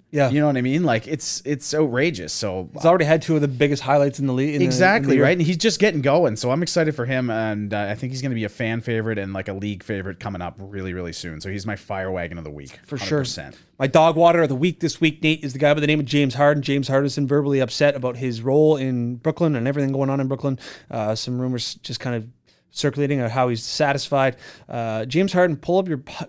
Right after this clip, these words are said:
Speaker 1: pull up your Huggies and play basketball. And, and we don't, you know, I don't mean that in the sense of, of the totality of your image, but, you know, be happy with what you have. The grass is always greener. You,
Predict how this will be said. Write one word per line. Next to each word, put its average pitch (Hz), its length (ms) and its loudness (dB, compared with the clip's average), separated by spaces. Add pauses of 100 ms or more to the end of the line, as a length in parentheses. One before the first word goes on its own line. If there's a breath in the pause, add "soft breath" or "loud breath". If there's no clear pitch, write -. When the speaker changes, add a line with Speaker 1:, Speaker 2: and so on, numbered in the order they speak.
Speaker 1:
pull 202 140 2
up 208 80 2
your 165 100 0
Huggies 160 520 -2 (220)
and 117 300 -6
play 156 120 -2
basketball. 131 760 0
And, 117 440 -6
and 120 340 -8
we 131 80 -4
don't, 143 180 -2 (380 loud breath)
you - 40 -14
know, 117 220 -6 (100)
I 147 100 0
don't 160 140 4
mean 156 140 2
that 139 120 2
in 135 40 -4
the 127 80 -6
sense 135 320 -2
of, 117 340 -4
of 123 140 -8
the 127 80 -6
totality 135 600 2
of 120 100 -4
your 131 120 2
image, 156 300 4
but, 127 180 0 (360 loud breath)
you 120 80 -12
know, 104 100 -6
be 147 240 -2
happy 180 300 2
with 165 120 -2
what 160 220 -2
you 131 80 -4
have. 131 380 2 (220)
The - 60 -20
grass 147 320 2
is 143 100 0
always 131 240 2
greener. 127 420 -2 (180)
You, 131 120 -16